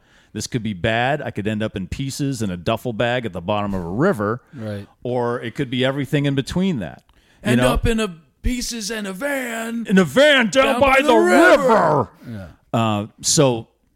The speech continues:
Speaker 1: and to me, the sound around
Speaker 2: When you
Speaker 1: that
Speaker 2: put it
Speaker 1: is
Speaker 2: like
Speaker 1: perfect.
Speaker 2: that, when you put it like that, it does make me appreciate this, this version. I was originally with Luke 'cause I loved the,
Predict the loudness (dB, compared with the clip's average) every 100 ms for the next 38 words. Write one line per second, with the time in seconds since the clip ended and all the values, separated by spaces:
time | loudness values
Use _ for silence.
0 | _ -20 -18 -18 -6 -6 -4 -2 0 0
1 | 0 -2 -2 -2 -4 -2 -4 -6 -6 -8
2 | -4 -2 -2 -2 0 -2 -2 0 0 2
3 | 0 0 -2 -4 -6 -8 -8 -8 -8 -6
4 | -6 -6 -6 -8 -8 -6 -4 -4 -6 -8
5 | -8 -8 -8 -10 -8 -10 -10 -12 -14 -10
6 | -8 -8 -6 -6 -4 -8 -10 _ _ -6
7 | -2 0 0 -2 -2 -6 -4 -4 -4 -6
8 | -6 -4 -4 -4 -8 -4 -2 -2 -4 -6
9 | -4 -2 -4 -8 -12 -8 -6 -8